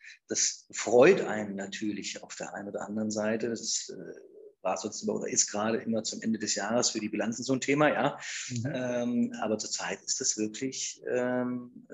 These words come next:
Speaker 1: beeindruckend, äh, wie da die Preise abgegangen sind. Das muss man schon sagen.
Speaker 2: Ja, ich
Speaker 1: Die Nachfrage.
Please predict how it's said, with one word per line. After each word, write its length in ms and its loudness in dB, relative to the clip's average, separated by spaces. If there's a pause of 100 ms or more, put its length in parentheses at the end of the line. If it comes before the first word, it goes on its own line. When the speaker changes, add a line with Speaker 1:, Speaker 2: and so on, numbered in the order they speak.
(120)
Speaker 1:
beeindruckend, 920 -2
äh, 260 -6
wie 80 -12
da 140 -4
die 80 -8
Preise 340 -4
abgegangen 460 -20
sind. 260 -20
Das 140 -10
muss 120 -12
man 100 -10
schon 180 -12
sagen. 380 -2
Speaker 2:
Ja, 40 -6
ich 60 -10
Speaker 1:
Die 100 -2
Nachfrage. 520 -2